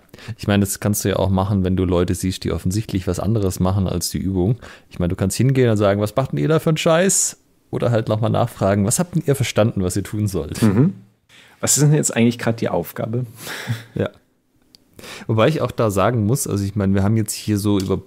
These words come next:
Speaker 1: Positivbeispiele vor allem geredet, was wohl jemand haben sollte, der dann Training gibt. Ähm, wenn du dir aber natürlich Leute anschaust aus verschiedenen anderen Sportarten, findet man auch durchaus erfolgreiche Trainer, äh, die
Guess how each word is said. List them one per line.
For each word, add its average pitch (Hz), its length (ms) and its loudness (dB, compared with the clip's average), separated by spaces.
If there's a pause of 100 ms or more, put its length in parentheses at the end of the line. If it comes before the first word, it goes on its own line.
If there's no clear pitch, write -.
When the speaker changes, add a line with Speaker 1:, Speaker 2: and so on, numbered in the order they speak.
(460)
Speaker 1:
Positivbeispiele 120 1040 0
vor - 180 -2
allem 101 180 2
geredet, 95 400 2
was 92 220 0
wohl 95 120 0
jemand 90 320 -2
haben 90 240 2
sollte, 104 260 2
der 90 200 0
dann 85 180 0
Training 87 360 0
gibt. - 260 -6 (480)
Ähm, 87 360 2 (160)
wenn 95 260 2
du 101 120 4
dir 90 320 2
aber 85 480 2
natürlich 90 500 -4
Leute 87 320 0
anschaust 87 480 0
aus - 320 -6 (160)
verschiedenen 95 460 -2
anderen 95 340 -2
Sportarten, 92 720 -2
findet 113 380 0
man 104 120 0
auch 101 140 -2
durchaus 113 340 -2
erfolgreiche 95 800 -2 (140)
Trainer, 95 840 0
äh, - 60 -16 (240)
die 98 720 2